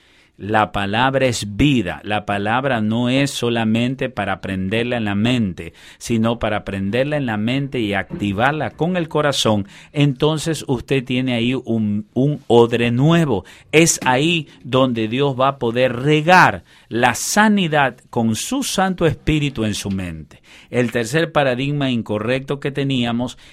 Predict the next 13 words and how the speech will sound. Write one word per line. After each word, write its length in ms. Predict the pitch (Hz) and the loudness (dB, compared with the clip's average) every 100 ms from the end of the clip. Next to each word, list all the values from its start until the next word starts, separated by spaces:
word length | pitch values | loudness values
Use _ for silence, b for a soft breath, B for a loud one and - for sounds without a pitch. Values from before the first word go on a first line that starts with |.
| B | B
es 220 | 139 139 | 2 2
cuando 320 | 139 139 120 113 | 2 -2 0 -2
somos 360 | - 147 151 | -2 -2 -2
solamente 840 | - 151 147 127 131 135 131 131 - | -2 0 2 2 0 0 -2 -8 -2
oidores 680 | 127 120 110 110 151 175 147 | 2 2 2 2 2 2 0
de 100 | 135 | 0
la 160 | 123 | 0
palabra 460 | 110 113 120 127 131 | 0 0 0 0 -2
de 160 | 120 113 | -2 -2
Dios 400 | 117 117 113 - | 0 0 -2 -4
y 140 | 117 | 0
no 160 | 101 107 | 0 0
hacedores. 680 | 110 131 139 180 156 113 | -2 -2 0 2 0 -6